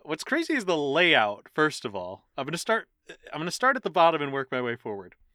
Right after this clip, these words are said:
So we have a full open jacuzzi next to the window.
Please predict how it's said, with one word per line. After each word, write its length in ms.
So 120
we 80
have 340
a 160
full 400
open 340
jacuzzi 580
next 280
to 40
the 120
window. 500